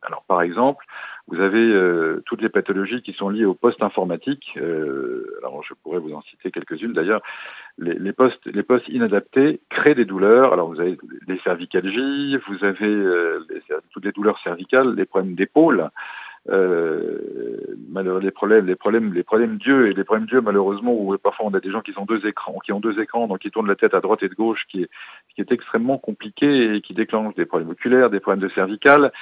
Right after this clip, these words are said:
euh, des problèmes d'épaule, les problèmes de, de coude lui-même. Euh, la, disons que moi, je conseille toujours à mes patients de travailler coude posé et en fin de compte de considérer que le poste de travail doit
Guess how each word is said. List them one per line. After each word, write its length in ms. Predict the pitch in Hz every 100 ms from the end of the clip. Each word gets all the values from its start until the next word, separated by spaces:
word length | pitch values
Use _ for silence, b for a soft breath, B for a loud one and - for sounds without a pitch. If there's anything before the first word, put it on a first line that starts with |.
| B B B -
euh, 80 |
des 60 | 87
problèmes 220 | - 76
d'épaule, 380 | 113 - 151 135
les 100 | 95
problèmes 340 | - 98 98
de, 180 | 87 90 - _ _ -
de 60 |
coude 300 | 95 - 190
lui-même. 640 | 98 90 104 123 165 190 101
Euh, 600 | 85 76 78 - 50 50 - -
la, 120 | 65
disons 520 | 65 62 - 95 110
que 80 | 110 95
moi, 240 | 98 113
je 80 | 107
conseille 380 | - 101 117 107
toujours 240 | 110 107
à 40 |
mes 120 | 104 98
patients 340 | 104 - 117
de 80 | 98
travailler 460 | - 95 101 104
coude 260 | 104 - 139 -
posé 440 | 120 110 131 175 170 -
et 80 | 131
en 80 | 107
fin 160 | -
de 60 | 113
compte 180 | - 131
de 60 |
considérer 600 | 101 110 - 107 117 117 B B B B B
que 60 | -
le 140 | 104
poste 360 | 104 151 147 113
de 140 | 107
travail 540 | 113 - 113 120 107 - -
doit 220 | 127